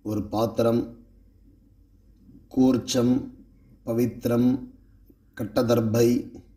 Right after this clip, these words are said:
யார் யாருக்கு தர்ப்பணங்கள் செய்யப் போகிறோமோ அவர்களுடைய பெயர்கள் எழுதி வைத்து கொள்ளவும்.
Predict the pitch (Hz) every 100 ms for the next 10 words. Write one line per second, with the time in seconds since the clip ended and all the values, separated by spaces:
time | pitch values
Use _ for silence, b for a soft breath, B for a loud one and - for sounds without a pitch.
0 | _ _ - _ _ _ - 113 120 127
1 | 123 120 113 - 98 - - 117 117 113
2 | 107 113 117 - 110 110 104 104 131 156
3 | - 101 107 110 107 101 101 98 92 -
4 | 104 110 113 107 101 104 98 101 107 107
5 | 110 98 92 95 98 90 87 95 - -